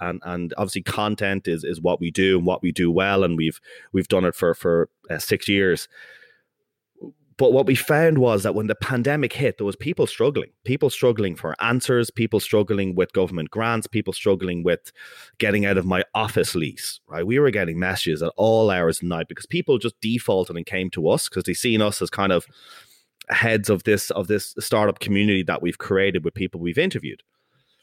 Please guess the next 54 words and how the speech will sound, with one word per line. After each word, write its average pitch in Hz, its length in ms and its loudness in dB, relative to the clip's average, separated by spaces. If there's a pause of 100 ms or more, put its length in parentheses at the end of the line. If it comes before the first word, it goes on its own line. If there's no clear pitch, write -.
(380)
We 185 300 2
didn't 101 300 0
know, 87 380 0 (260)
ironically 87 480 -2
enough, 82 280 -6
we 196 100 2
didn't 147 140 0
have - 100 -14
a - 40 -16
clue, 151 340 0
right? 117 200 0
<laughs> - 420 -2
Like, 143 540 2
we 143 120 -4
don't 175 120 -2
know 80 120 -8
how 76 80 -4
to 73 80 -10
get 80 140 -2
out 80 40 0
of 76 80 -2
office 82 340 -4
leases 98 360 -4
or 87 80 0
anything 87 260 -2
else, 120 220 0
but, 113 200 2 (360)
but 156 160 2
luckily 135 400 4
we 104 100 4
have 101 80 2
a 104 60 2
network 110 500 0
big 113 180 2
enough 90 280 -4
that 92 180 -6
we 95 140 -2
could 92 520 0 (280)
call 95 280 0
in 87 140 2
these 78 220 -4
favors 80 400 -4
and 85 80 -8
get 87 240 -4
lawyers 80 480 2
and 78 80 -16
get 87 160 -2
accountants 82 500 -4
and, 85 160 -4
and 98 160 2
rope 101 240 4
these 95 180 2
people 98 380 2
in, 87 340 0